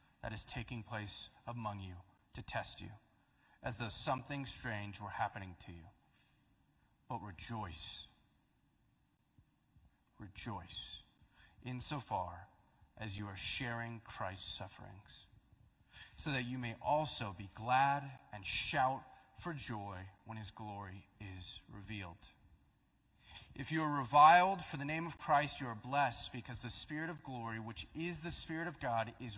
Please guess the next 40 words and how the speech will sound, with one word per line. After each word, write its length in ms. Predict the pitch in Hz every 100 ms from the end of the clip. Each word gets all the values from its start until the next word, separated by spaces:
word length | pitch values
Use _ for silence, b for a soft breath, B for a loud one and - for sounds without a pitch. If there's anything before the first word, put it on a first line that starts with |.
| 101
resting 500 | 120 - - 127 120 B B B
on 280 | 135 135 139
you. 160 | 120 107
But 160 | 123 120
let 200 | 139 147
none 380 | 160 175 190
of 140 | 196 131
you 220 | 98 95 B B
suffer 440 | - - 170 - 160
as 160 | 135
a 60 | 120
murderer, 560 | 135 190 190 190 185 -
a 80 | 123
thief, 400 | - 196 185 135
a 60 |
criminal, 440 | - - 185 180 170
or 140 | 147
even 180 | 160 139
a 40 |
mischief 580 | 131 180 - - 127 -
maker, 300 | 127 117 110 107
a 60 | 104
gossip, 400 | 156 151 151 147 -
or 80 | 113
whatever. 580 | 127 143 175 127 98 - - - - - _ - b b b b b b -
Yet 320 | 180 185 180
if 160 | 147 - 170
any 240 | 190 208
of 80 | 185
you 140 | 202
suffers 440 | - 175 147 156 131
as 140 | 120
a 60 | 127
Christian, 560 | - 185 - - 135
do 120 | 120
not 340 | 135 139 139 -
consider 460 | 165 - 185 175
it 80 | 170
a 60 | 165
disgrace, 800 | 143 139 - 233 208 98 -